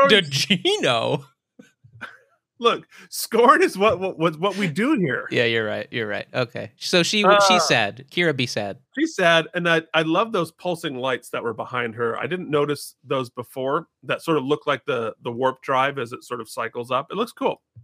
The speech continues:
Speaker 2: Yeah, there's two really cool, this is one of the really cool shots in the episode. There's another really w-, wild one they try that we haven't seen yet,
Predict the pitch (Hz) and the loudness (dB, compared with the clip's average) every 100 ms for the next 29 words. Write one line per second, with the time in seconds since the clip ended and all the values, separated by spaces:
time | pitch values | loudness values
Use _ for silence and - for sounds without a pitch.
0 | - 180 196 180 175 - 320 349 180 226 | -6 0 2 2 0 0 -2 -2 -2 -2
1 | 226 190 156 208 196 170 165 143 139 131 | -2 -6 -4 -4 -2 -2 0 0 0 -2
2 | 131 123 - 113 110 113 110 - 123 180 | -4 -4 0 0 -2 -4 -4 -4 -4 -4
3 | 214 165 233 427 175 143 117 117 117 104 | -2 0 0 0 0 0 -2 -6 -4 -2
4 | 160 190 160 127 120 113 107 - 120 107 | 0 4 4 4 0 0 -2 0 0 0
5 | 104 113 147 143 185 180 - 190 208 127 | -2 -6 -4 -2 -2 -2 -4 -2 -2 -2
6 | 101 | -4